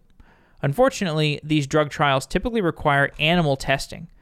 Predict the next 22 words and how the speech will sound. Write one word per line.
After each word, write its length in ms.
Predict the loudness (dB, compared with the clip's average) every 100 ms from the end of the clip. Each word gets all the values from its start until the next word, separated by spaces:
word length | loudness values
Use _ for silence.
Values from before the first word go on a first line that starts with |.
| _ _ _ _
This 160 | -6 0
means 180 | 0 0
that 140 | -2
animals 420 | 0 0 0 0
are 80 | -4
killed 540 | -6 0 2 2 0 -4
or 160 | -4 -4
harmed 540 | 0 2 2 0 -2
as 120 | -4
a 40 | -4
result 360 | 0 0 0
of 120 | -4
needing 280 | -4 -2 -4
to 120 | -6
verify 600 | 0 2 4 2 2 2
that 100 | 0
a 60 | -4
drug 260 | 0 0 0
will 140 | -2 -2
not 460 | 0 2 0 -4
kill 200 | -4 -2
humans. 640 | 0 -2 -4 -8 -14 -16